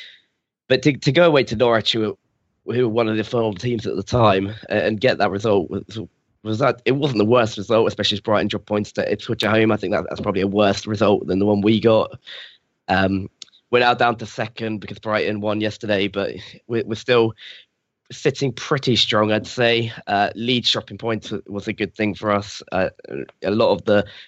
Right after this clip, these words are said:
teams play each other around us, so hope that picture at the top should become a lot clearer. I think Huddersfield are the only team I'm, I'm quite concerned about, and their result against City over the weekend, although it means they have to play an extra game, it will have given them a bit of a,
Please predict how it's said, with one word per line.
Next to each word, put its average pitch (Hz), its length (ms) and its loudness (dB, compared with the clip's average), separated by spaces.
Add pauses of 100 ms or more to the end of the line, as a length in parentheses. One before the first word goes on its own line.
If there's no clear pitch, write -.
(100)
teams 107 320 2
play 104 220 2
each 101 160 0
other 104 340 -2 (140)
around 98 400 -2
us, 101 180 -6
so 104 160 -2
hope 104 140 -2 (380)
that - 200 -4 (140)
picture 113 260 -6
at - 60 -2
the 98 80 -6
top - 260 -4 (380)
should - 180 0
become 113 200 0
a 110 40 4
lot - 220 0
clearer. 127 500 4 (160)
I - 60 -12
think 104 180 -6
Huddersfield 110 400 -2
are 104 60 -4
the 107 80 2
only 101 140 2
team 110 220 -4
I'm, 101 200 0
I'm 95 160 -2 (920)
quite 98 200 0
concerned 104 380 -2
about, 101 240 2
and 101 140 -4 (380)
their 117 160 4
result 107 300 2
against 98 260 -6
City 117 340 -4
over 104 120 0
the 101 100 -2
weekend, 104 560 0 (360)
although 107 280 2
it 107 60 2
means 110 200 0
they 113 80 2
have 98 120 -4
to 110 100 -8
play 104 160 0
an 104 60 0
extra 98 260 -4
game, 104 300 0
it 92 120 -6
will 104 140 -2
have 98 140 -4
given 104 200 -2
them 95 120 -2
a 98 40 -4
bit 92 200 -2
of 90 100 -2
a, 92 220 -4